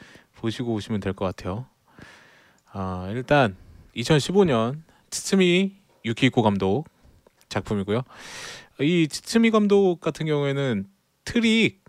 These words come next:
티비 시리즈랑 극장판, 뭐, 케이조쿠, 뭐, 사랑 따윈 필요 없어, 여름, 아이더블유씨피, 뭐, 사-, 아, 저기, 세상의 중심에서 사랑을 외치다. 이거 뭐, 되게 유명한 감독이 중에 한 명이죠. 네.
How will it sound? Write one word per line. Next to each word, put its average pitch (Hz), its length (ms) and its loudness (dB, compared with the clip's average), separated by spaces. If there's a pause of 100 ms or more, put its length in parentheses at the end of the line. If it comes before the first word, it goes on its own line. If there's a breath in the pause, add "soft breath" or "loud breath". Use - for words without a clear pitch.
(200)
티비 208 260 -2
시리즈랑 117 680 0
극장판, 101 760 -2
뭐, 90 180 -12
케이조쿠, 120 1040 -6 (760 soft breath)
뭐, 90 100 -8
사랑 147 360 0
따윈 123 320 -2
필요 131 240 -2
없어, 113 480 -6
여름, 101 540 0
아이더블유씨피, 110 1400 -2
뭐, 104 240 -8
사-, - 280 -10
아, 113 260 -6
저기, 107 260 -10
세상의 175 500 2
중심에서 143 520 -2
사랑을 143 340 0
외치다. 98 480 -4
이거 135 240 -8
뭐, 123 100 -12 (640 loud breath)
되게 156 240 -2
유명한 123 300 2
감독이 107 1000 -4
중에 117 200 -8
한 123 140 -4
명이죠. 135 480 -4 (340)
네. 95 320 -10